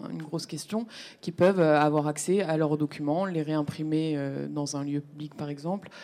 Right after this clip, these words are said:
ou en ajouter, euh, depuis un smartphone en prenant en photo, euh, le document. Euh, et puis de l'autre côté, le, l'autre interface, c'est la partie pour les professionnels, euh, de l'action sociale, donc les travailleurs sociaux,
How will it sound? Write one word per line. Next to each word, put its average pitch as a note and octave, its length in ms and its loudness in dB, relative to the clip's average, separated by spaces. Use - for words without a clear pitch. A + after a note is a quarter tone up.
ou F3+ 240 2
en D3+ 240 2
ajouter, D#3 580 2
euh, C#3+ 220 0
depuis D3 260 -4
un D3+ 80 -4
smartphone D3+ 460 -4
en D#3+ 60 -6
prenant D3 260 -6
en C#3 60 -8
photo, D3+ 380 -6
euh, C#3+ 300 -6
le D#3 100 -6
document. D3+ 420 -6
Euh, C#3+ 600 0
et E3 120 4
puis G#3+ 220 0
de A3+ 100 2
l'autre F3 180 2
côté, F3+ 280 2
le, F3 180 2
l'autre E3+ 240 0
interface, E3+ 420 -2
c'est - 240 -4
la E3 120 2
partie D#3+ 280 -4
pour G#3+ 140 -4
les E3+ 80 -2
professionnels, F#3+ 920 0
euh, D#3 240 -2
de D3+ 160 -2
l'action E3+ 320 -2
sociale, D3+ 400 -4
donc D3 200 -8
les D3 80 -4
travailleurs F3 380 2
sociaux, D#3 400 -4